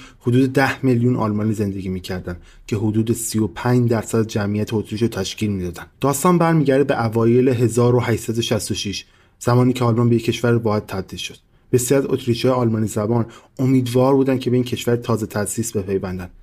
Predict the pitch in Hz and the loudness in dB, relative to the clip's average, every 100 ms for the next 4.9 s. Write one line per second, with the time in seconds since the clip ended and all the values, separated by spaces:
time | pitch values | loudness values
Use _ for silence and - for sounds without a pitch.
0 | - - - 123 123 120 110 107 113 110 | -20 -20 -2 2 2 4 2 2 0 -4
1 | - - 117 120 - 127 123 117 117 117 | -14 -2 -2 0 2 4 4 4 2 0
2 | 107 - 120 120 117 107 110 104 104 120 | -2 0 2 4 4 2 -4 -4 0 2
3 | 120 113 123 131 127 123 117 104 107 - | 2 2 2 2 2 -2 -2 -2 -4 -2
4 | 110 104 - - 101 95 92 82 87 | 0 0 -4 -6 -6 -4 -6 -8 -16